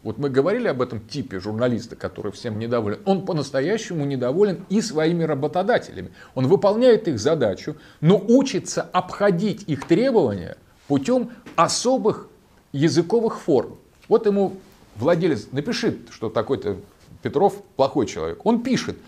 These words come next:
но он, если ему нравится Петров, или, и даже если ему не нравится,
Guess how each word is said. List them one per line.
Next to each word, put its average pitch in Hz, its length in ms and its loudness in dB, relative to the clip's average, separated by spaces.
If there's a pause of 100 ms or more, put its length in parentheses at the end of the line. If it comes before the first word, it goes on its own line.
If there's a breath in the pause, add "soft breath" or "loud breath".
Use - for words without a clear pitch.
(220 loud breath)
но 180 160 6
он, 208 160 2
если 180 260 2
ему 170 120 2
нравится 220 360 4
Петров, - 420 0
или, 139 140 4
и 160 260 -2
даже 147 220 2
если 165 140 -2
ему 156 140 0
не 190 100 2
нравится, 135 500 2